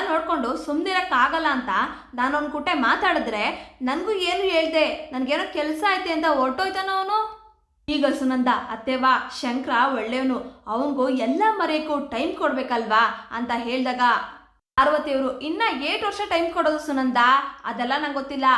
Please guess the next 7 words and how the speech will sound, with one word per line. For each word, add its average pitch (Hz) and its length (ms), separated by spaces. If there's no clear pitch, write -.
ಇವ್ರಿಬ್ರಿಗೂ 269 480
ಒಂದ್ 294 180
ಮಗು 233 260
ಆಗ್ಬೇಕು" 262 600
ಅಂತ 254 120
ಪಾರ್ವತಿಯವರು 349 760
ಹೇಳೋದನ್ನ 277 440